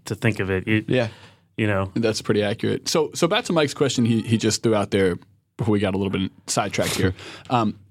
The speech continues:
Speaker 3: as we turn pages here, and the Knicks have had multiple chapters. I, look, I, I'm thirty-one. I remember when the Knicks were the talk of the town in the entire N B A, right? The nineties were a Knicks decade, despite the fact that they did not win a championship. They were one of the big teams. They had, uh,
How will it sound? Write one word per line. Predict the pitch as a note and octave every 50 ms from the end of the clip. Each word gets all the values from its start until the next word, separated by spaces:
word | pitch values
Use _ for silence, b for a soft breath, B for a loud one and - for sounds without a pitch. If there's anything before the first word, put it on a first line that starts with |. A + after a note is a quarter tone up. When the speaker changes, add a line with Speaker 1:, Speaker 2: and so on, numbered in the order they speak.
| _
Speaker 3:
as | C#3+ D#3+ D#3 D3
we | G3+ B3+
turn | - - A#3 G#3+ G3+ E3+
pages | - D#3 D3+ C#3 B2 A#2+ A2
here, | - A2+ G#2+
and | G#2 G#2 A2 A#2
the | B2+
Knicks | C#3 D3+ D3 - -
have | B2+ -
had | C3 A#2 A2+
multiple | A#2 B2 B2+ C3 B2+ - A#2 - A#2 A2
chapters. | - - B2+ G#2+ G2 G2+ - C#2 D2+ G#2+ -
I, | - - - -
look, | C#3+ A#2+ G#2+ F#2+ - -
I, | C2+ D2+ - -
I'm | C#3 C#3+ C#3+ C3+ B2
thirty-one. | C3+ - C3+ B2 B2 A#2+ A#2+ A#2+ A#2 C#3 C3+ G#2+ G#2 G#2 B B B B B _
I | -
remember | E3 D#3+ D3+ C#3+ C#3 C#3 C3 C3
when | B2+ A#2+ A#2 A#2+
the | A#2
Knicks | A2+ A#2 A#2 A2+ - -
were | A#2
the | A2 G#2
talk | - A2 G#2 G#2 -
of | G#2
the | G2+ G2+
town | - - G#2 G2+ G2 G2
in | G2
the | G2
entire | G2 - - G2+ F#2+ F#2
N | F2+ F#2 E2+
B | - C2+
A, | B1 A#1+ -
right? | - G#2+ A2 G#2+
The | - B2+
nineties | C3 C#3 C#3+ D#3+ E3 D3 C3+ A#2+
were | A#2+ A#2+ A#2
a | G#2+
Knicks | A2 A#2 A#2+ - - -
decade, | B2 A2 G#2+ - A2+ G#2+ G#2+ G#2+
despite | A#2 - - C3+ B2+ C3
the | A#2+ A#2
fact | - C3 A2 G#2 -
that | -
they | - A2
did | G#2+ G#2+ G#2
not | G#2+ G#2 G2+ D#2+
win | G#2 G2+ F#2
a | -
championship. | - - F#3+ F#3 F3 C#3 A#2+ - - B2 A2+ - B B B B B B B B _ -
They | F3 F#3+
were | G3 F#3
one | F#3 F#3+ F3+
of | F3 E3
the | E3
big | D3+ F3 E3+ D#3+ -
teams. | - G3 F#3 C#3+ F#2+ D#2 - -
They | A2+ A2+
had, | A#2 B2+ A#2+ G#2+ G#2 -
uh, | - D#2+